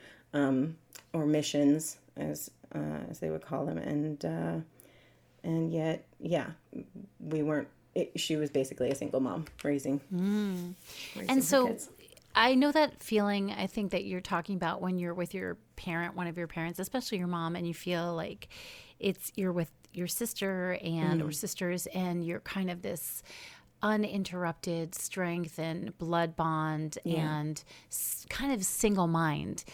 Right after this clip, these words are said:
Speaker 1: Mm-hmm.
Speaker 2: And so I'm wondering at what point, or did this happen at all, you felt that you were lacking something or something didn't feel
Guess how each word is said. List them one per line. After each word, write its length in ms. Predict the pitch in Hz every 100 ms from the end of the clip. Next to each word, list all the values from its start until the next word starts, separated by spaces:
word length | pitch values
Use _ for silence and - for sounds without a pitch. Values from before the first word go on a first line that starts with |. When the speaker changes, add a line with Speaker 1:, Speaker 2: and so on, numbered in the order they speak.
| -
Speaker 1:
Mm-hmm. 240 | 175 160 156
Speaker 2:
And 320 | 214 208 208
so 180 | - -
I'm 160 | 247 233
wondering 680 | 240 277 285 233 196 180 185 - - - - -
at 180 | 208 185
what 220 | 254 262 -
point, 380 | - 196 180 -
or 300 | 196 170 165 _ _ _
did 200 | - 240
this 220 | 202 165 -
happen 320 | 170 - 170
at 100 | 165
all, 480 | 226 208 170 175 - - - _ _ _ _ -
you 360 | 190 202 226
felt 640 | 208 - 196 185 175 - - - -
that 380 | 202 175 170 _ -
you 200 | 185 185
were 120 | 180
lacking 460 | 175 180 190 196 180
something 600 | - 175 165 170 165 165 -
or 480 | 175 175 165 160 160 -
something 520 | - 214 196 208 185
didn't 380 | 180 175 170 -
feel 800 | - - 190 175 170 165 160